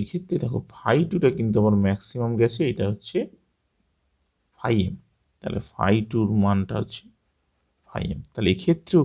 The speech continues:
কিন্তু আমাদের রেজাল্টেন্ট ফ্লাক্সের মানটা দাঁড়িয়ে গেল এটা আর, ফাই আর এর মানটা হচ্ছে ফাই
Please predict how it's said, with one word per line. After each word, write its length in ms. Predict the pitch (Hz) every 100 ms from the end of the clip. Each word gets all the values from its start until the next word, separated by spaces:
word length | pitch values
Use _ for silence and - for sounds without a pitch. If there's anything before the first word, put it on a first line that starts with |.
| -
কিন্তু 240 | 110 104 110
আমাদের 280 | 107 101 98 - _ _ _ _
রেজাল্টেন্ট 840 | - 104 101 123 143 151 135 113 113
ফ্লাক্সের 460 | - 98 95 - 104 95
মানটা 280 | 95 95 95
দাঁড়িয়ে 260 | 101 98 107
গেল 120 | 110 180 269 _ _ _ _ _ _ _ _
এটা 160 | - - -
আর, 80 | - - _ _ _ _
ফাই 180 | 110 98 98
আর 80 | 101
এর 80 | 98 98
মানটা 260 | 101 104 110
হচ্ছে 220 | 107 - 247 - _ _ _ _ _
ফাই 280 | - 101 104